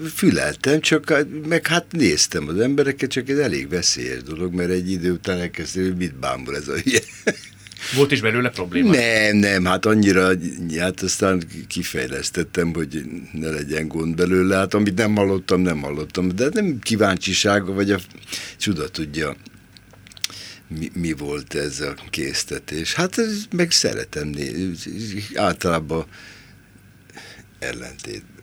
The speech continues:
Speaker 1: Dórával, én nem beszélek olyan sokat. <laughs> Benedek Miklóssal s-, sokat. Hát ezt elmondtam már többször. Ez órákat tudtunk ülni, hogy nem szóltunk egy szót se, és mindent megbeszéltünk.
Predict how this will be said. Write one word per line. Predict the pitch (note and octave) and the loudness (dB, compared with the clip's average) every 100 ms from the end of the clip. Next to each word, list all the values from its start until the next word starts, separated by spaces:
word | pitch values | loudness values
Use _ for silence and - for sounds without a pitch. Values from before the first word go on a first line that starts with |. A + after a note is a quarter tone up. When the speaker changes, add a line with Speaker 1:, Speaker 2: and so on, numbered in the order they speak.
| - | -18
Speaker 1:
Dórával, | E2 D#2+ C#2+ C2+ - - | -14 -14 -14 -18 -18 -18
én | - - - - - | -18 -18 -18 -16 -14
nem | A#1 A1 | -12 -12
beszélek | - - A#1 G#1 - - | -10 -8 -8 -10 -14 -16
olyan | A#1+ | -14
sokat. | - F2 - - - - - - - - - - | -10 -10 -4 0 0 -2 -4 -4 -10 -12 -16 -20
<laughs> | - - - - - E3+ F3 G#2+ | -20 -18 -14 -10 -6 -2 0 2
Benedek | A2 G2+ F#2 F2+ - | 4 6 6 4 0
Miklóssal | F#2 F#2 F2 D#2+ E2+ D2+ | -4 0 0 0 -2 -2
s-, | - - - | -4 -6 -10
sokat. | - D2+ C#3+ A2+ | -12 -8 -6 -2
Hát | G2 A2+ | -2 2
ezt | A2+ - G#2 - - - | 2 2 -4 -6 -10 -6
elmondtam | E2+ E2+ C#2+ D2 C#2+ - D#2 | -2 -2 -2 -4 -6 -4 -4
már | D#2 D2+ | -2 -4
többször. | D2+ E2 D2 - D2+ C2+ A#1+ - - - - - - - - - - | -6 -8 -8 -6 -6 -6 -8 -16 -18 -18 -20 -20 -20 -20 -20 -20 -14
Ez | C2+ - - - - - - - - | -12 -12 -14 -18 -20 -20 -20 -20 -10
órákat | E2 E2 C#2+ C#2+ D2+ - | -2 -2 -2 -4 -8 -8
tudtunk | D#2 - D2+ D2 | -8 -8 -10 -8
ülni, | D2+ C#2 C2+ | -6 -6 -6
hogy | B1+ | -6
nem | C2+ C2+ C2 - - - - - - - | -6 -8 -10 -14 -20 -20 -20 -20 -20 -16
szóltunk | - C#2+ C2+ D2 C2 | -12 -10 -10 -12 -10
egy | C2+ | -6
szót | - D2 C2+ | -4 -4 -6
se, | C2+ | -8
és | A#1+ - | -8 -8
mindent | A#1+ - - - | -12 -12 -16 -16
megbeszéltünk. | - - - - - - - - | -16 -14 -10 -10 -12 -20 -20 -20